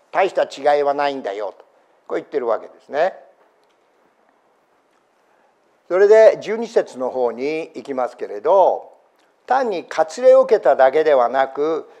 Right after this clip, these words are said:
私たちの父アブラハムが割礼を受けていなかった時、信仰の足跡に従って歩むものと。私のことですね。まあ、割礼を受けてないというか、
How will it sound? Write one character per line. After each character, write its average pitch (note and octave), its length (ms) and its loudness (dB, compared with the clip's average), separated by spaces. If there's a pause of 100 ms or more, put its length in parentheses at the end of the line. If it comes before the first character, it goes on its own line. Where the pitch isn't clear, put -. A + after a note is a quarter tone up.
私 F#3+ 300 2
た D#3+ 140 0
ち D#3+ 120 -14
の D3+ 140 0
父 - 240 -4
ア C#3+ 80 2
ブ D#3 100 0
ラ D#3+ 80 4
ハ D#3+ 80 0
ム C#3+ 120 -8
が C#3 220 -2
割 - 300 -8
礼 A3+ 160 6
を A3 320 4
受 F#3 240 -4
け - 0 -
て A#2+ 240 -10 (140)
い E3+ 120 -10
な B3+ 220 0
か B3+ 180 -4
っ B3 60 -10 (160)
た - 140 -8
時、 C#4 680 -8 (380)
信 C3+ 300 -12
仰 C3 260 -2
の B2 140 -2
足 A#2+ 240 -6
跡 - 240 -8
に F#3+ 120 -10
従 B2+ 240 -8
っ G#2+ 140 -10
て G#2+ 80 -6
歩 G#2+ 200 -8
む F#2+ 80 -16
も F#2 60 -16
の - 40 -20
と。 - 140 -20
私 - 360 -6
の A2 80 -16
こ G#2+ 140 -14
と - 160 -18
で - 100 -20
す - 100 -20
ね。 A2 200 -16 (640)
ま - 160 -6
あ、 - 160 -16
割 - 260 -8
礼 A#2 80 -2
を A2+ 40 -4
受 A2+ 140 -10
け - 40 -14
て G#2+ 120 -12
な G#2 120 -6
い F#2 60 -14
と - 140 -20
い F2+ 40 -18
う F2 60 -20
か、 - 260 -20